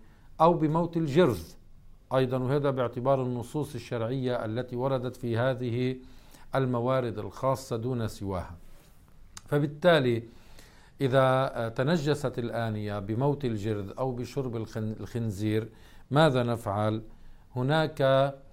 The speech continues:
آه، فتوى الإمام الخامنئي تقول أنه يغسل سبع مرات بلا فرق بين الماء، آه، القليل وبين الماء الكثير وبين ماء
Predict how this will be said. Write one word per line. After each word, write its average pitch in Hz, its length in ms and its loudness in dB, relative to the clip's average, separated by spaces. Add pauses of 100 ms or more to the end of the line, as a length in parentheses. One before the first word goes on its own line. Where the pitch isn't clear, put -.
(300)
آه، 110 260 0
فتوى 160 400 -2
الإمام 113 440 -4
الخامنئي 110 640 -6
تقول 135 580 -6
أنه 127 680 -4 (440)
يغسل 123 720 -2 (400)
سبع 127 480 -2
مرات 113 600 -2 (680)
بلا 139 320 2
فرق 113 640 -4 (180)
بين 117 300 0
الماء، 117 560 -2 (520)
آه، 101 380 -4
القليل 135 760 0 (320)
وبين 110 340 -2
الماء 113 400 -2
الكثير 131 640 0 (340)
وبين 113 380 0
ماء 127 560 0